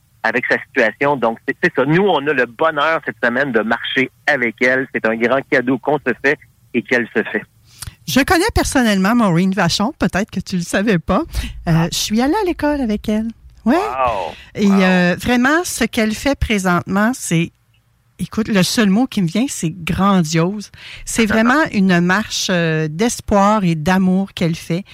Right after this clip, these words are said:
Speaker 2: Moi, j'invite
Speaker 1: Oui.
Speaker 2: les gens qui nous écoutent à la suivre sur sa
Speaker 1: Oui.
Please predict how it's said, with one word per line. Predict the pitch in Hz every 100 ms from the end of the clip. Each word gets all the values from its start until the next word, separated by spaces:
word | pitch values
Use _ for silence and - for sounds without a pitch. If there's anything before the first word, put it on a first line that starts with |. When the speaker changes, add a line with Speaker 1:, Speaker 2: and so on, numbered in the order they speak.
| - -
Speaker 2:
Moi, | 247 494
j'invite | - 214 170 160 196 -
Speaker 1:
Oui. | 190
Speaker 2:
les | 170
gens | 165 190
qui | - 180
nous | 160 165
écoutent | 156 - 180 - -
à | 302
la | 277 190
suivre | - 202 208 190 185 - -
sur | - - 440
sa | -
Speaker 1:
Oui. | 240